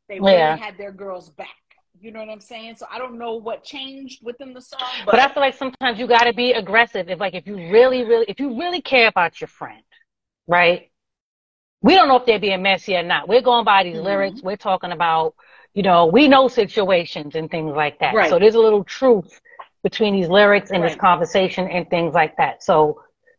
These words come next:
Speaker 2: sometimes you probably gotta get a
Speaker 1: Mm-hmm.
Speaker 2: little messy with your girls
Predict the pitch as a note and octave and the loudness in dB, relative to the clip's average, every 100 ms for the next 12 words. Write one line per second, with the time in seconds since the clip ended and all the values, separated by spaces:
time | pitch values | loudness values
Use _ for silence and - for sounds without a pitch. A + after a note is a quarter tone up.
0 | - - D4+ - D4 C4+ C4+ B3 C4 C4 | -6 -2 -2 2 2 2 -6 -2 0 0
1 | G3+ A#3 C#4 B3 A3 F#3 F3+ F3 F3+ - | 0 0 0 -2 -2 -4 -6 -4 -6 -6
2 | E3+ D#3+ F#3 D#3 F3 D#3+ D3 D3 | -10 -10 -10 -4 -2 0 -2 -6